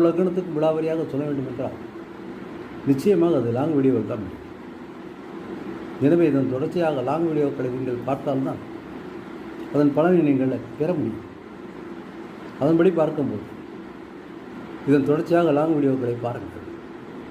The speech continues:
அதில் தான் பன்னெண்டு லக்னங்களுக்கும் புதன் ஆட்சி அல்லது உச்சம் மிதுனம் அல்லது கன்னியில் இருந்தால் எப்படி இருக்கும், திசை வந்தால் என்ன நடக்கும்,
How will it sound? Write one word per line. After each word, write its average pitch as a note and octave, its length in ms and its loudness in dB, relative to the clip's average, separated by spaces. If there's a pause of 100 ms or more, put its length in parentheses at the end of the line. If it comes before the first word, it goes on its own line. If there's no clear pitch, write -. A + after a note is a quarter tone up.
(840)
அதில் E3 220 4
தான் F3+ 200 6
பன்னெண்டு D#3+ 260 2
லக்னங்களுக்கும் D#3 640 2 (360)
புதன் D3+ 260 2 (280)
ஆட்சி E3 280 -2
அல்லது D3 240 2
உச்சம் - 240 -4 (880)
மிதுனம் F3 380 6
அல்லது C#3+ 260 4
கன்னியில் C#3+ 340 2
இருந்தால் B2 320 0 (120)
எப்படி D3+ 280 0
இருக்கும், - 300 -6 (360)
திசை F3 300 6
வந்தால் D3+ 320 4
என்ன D3+ 240 0
நடக்கும், A#2 400 -6